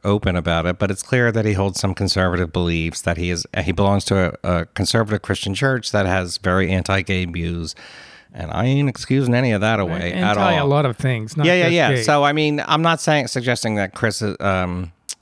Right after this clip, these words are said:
Speaker 1: just, "Oh, that Chris Pratt, every time he opens his mouth, he gets in trouble." No, I mean, people have real reactions to, you know, things he professes to believe.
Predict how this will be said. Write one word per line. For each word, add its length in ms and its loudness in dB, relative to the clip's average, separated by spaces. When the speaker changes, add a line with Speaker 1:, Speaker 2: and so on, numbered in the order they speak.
Speaker 1:
just, 220 -6
"Oh, 340 2
that 240 0
Chris 200 -2
Pratt, 280 2
every 160 0
time 160 2
he 80 0
opens 320 0
his 120 -4
mouth, 300 0
he 80 0
gets 240 -4
in 80 0
trouble." 300 0
No, 220 2
I 100 2
mean, 160 0
people 240 0
have 180 0
real 320 0
reactions 520 0
to, 380 -4
you 80 -2
know, 140 -4
things 320 0
he 100 -2
professes 460 -4
to 80 -8
believe. 400 -4